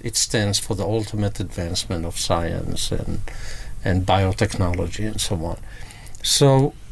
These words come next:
the threat of Norman at the top,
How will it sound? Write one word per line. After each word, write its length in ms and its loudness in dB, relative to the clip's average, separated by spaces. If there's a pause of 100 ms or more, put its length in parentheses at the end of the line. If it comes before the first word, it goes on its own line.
(720)
the 300 2
threat 600 2
of 300 2
Norman 500 6
at 140 2
the 100 -4
top, 560 0